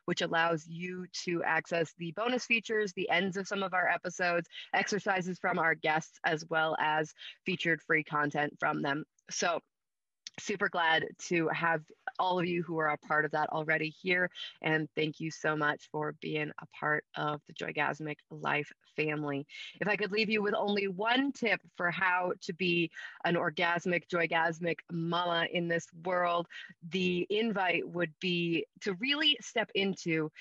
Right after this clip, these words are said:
and embody the knowledge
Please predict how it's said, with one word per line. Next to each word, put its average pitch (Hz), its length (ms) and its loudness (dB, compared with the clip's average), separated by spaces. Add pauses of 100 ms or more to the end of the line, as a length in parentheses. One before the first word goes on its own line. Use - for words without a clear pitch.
(300)
and 180 400 4 (140)
embody 175 840 2 (260)
the 175 100 0
knowledge 170 880 2